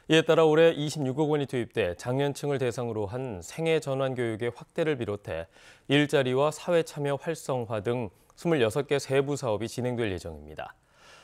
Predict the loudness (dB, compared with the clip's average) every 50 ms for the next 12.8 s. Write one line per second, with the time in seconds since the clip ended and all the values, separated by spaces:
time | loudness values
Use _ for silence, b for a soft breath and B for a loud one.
0 | B B B B 0 2 4 4 4 4 4 6 6 6 4 4 2 2 2 0
1 | -2 0 0 -2 0 0 0 2 2 2 2 2 0 -2 -2 -4 -4 -6 -8 -6
2 | -2 -2 0 0 0 -2 -2 0 -2 0 2 2 0 0 0 -4 -2 -2 -2 -4
3 | -4 -6 -6 -6 -6 -4 -2 -2 -2 -2 -2 -4 -4 -4 -4 -4 -4 -2 0 -2
4 | -2 -2 -2 -6 -6 -6 -8 -8 -4 -2 -2 -2 -4 b b b _ -4 -4 -4
5 | 0 0 0 0 0 0 0 -2 -2 -2 -6 -12 -10 -6 -6 -6 -4 -2 -4 -4
6 | -4 -8 -12 -20 -10 -4 -4 -4 -2 -4 -8 -8 -8 -10 -10 -8 -10 -8 -8 -8
7 | -10 -10 -14 -16 -16 -18 -18 -20 -18 -20 -20 -20 _ _ _ _ _ _ _ _
8 | _ _ _ _ _ _ _ _ _ _ _ _ _ _ _ _ _ _ _ _
9 | _ _ _ _ _ _ b b b b b b b b b b b b b b
10 | b b 4 4 4 4 6 6 6 6 6 2 2 -2 -4 -6 0 0 0 2
11 | 4 2 2 2 -2 -4 -2 -2 -2 0 2 2 2 2 2 2 2 2 2 2
12 | 0 -2 -2 -4 -6 -6 -6 -8 -10 -12 -12 -8 -8 -8 -10 -10